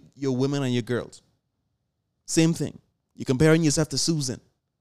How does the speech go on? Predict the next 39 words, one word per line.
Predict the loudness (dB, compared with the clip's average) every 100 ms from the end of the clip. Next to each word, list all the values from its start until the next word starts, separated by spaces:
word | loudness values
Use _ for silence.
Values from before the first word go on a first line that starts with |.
| _ -10 2
"Well, | 2
Susan's | 4 -2 -4 -2 -2
makeup | -2 -4 -2
is | -2
like | -2 -2
this, | -2 -2
and | -2
her | -2
lashes | -2 -2 -4 -2 -2
is | -2
like | -2 0
this, | 0
and | 0
she | 0 2
walks | 4 2 2 -2
like | -2
this, | -2 -4 -6 -8
and | -4
she | 0 0
have, | 2 0 -4 -8 -4
has | -2
a | 0
husband, | -2 0 0 2
and | 0
she | 0
has | 0 0
two | 0 -2
kids, | 0 0 0 -4 -8
and | -6 -2
she's | 0 0 2
the | 2
executive | 4 2 2 2 0
of | -2
this | -2
company, | -2 0 2
and | 0
she | 0 0
is |
the," | 0